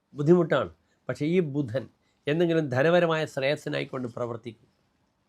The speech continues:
ഗർഭിണികൾ ശ്രദ്ധിക്കണം, ആദ്യത്തെ ഗർഭം അലസിപ്പോകുന്ന സമയമാണ്. വയസ്സാദ്യമേ പുത്രഗർഭോന്ന തിഷ്ഠേത്. പുത്രഗർഭം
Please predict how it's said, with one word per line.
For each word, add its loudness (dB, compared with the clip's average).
ഗർഭിണികൾ 8
ശ്രദ്ധിക്കണം, 4
ആദ്യത്തെ 4
ഗർഭം 4
അലസിപ്പോകുന്ന 0
സമയമാണ്. -10
വയസ്സാദ്യമേ 4
പുത്രഗർഭോന്ന -2
തിഷ്ഠേത്. -6
പുത്രഗർഭം 4